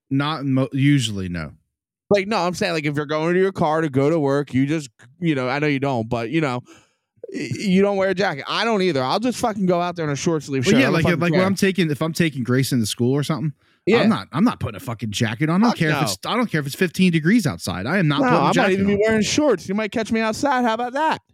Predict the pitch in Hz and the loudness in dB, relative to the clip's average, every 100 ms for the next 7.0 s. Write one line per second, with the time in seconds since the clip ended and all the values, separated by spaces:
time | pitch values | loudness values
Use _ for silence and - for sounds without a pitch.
0 | - 117 208 320 220 - - - - - | -10 -4 2 4 2 -2 -16 -14 -14 -14
1 | - - _ _ _ - 165 - - - | -16 -20 _ _ _ -6 -6 -6 -8 -8
2 | - - - - - - - _ - - | -12 -10 -10 -10 -10 -10 -10 _ -12 -12
3 | 123 - 117 123 - 165 - 123 123 131 | -12 -8 -6 -4 -2 -2 0 2 2 2
4 | 143 131 117 117 131 107 101 104 104 107 | 0 0 2 4 4 2 0 0 0 -2
5 | 117 120 135 131 131 131 127 127 - 113 | 0 0 2 2 2 2 2 -2 -2 -2
6 | 107 98 - 120 110 98 - 110 101 - | -2 -2 -4 -6 -6 -8 -4 -4 -4 -12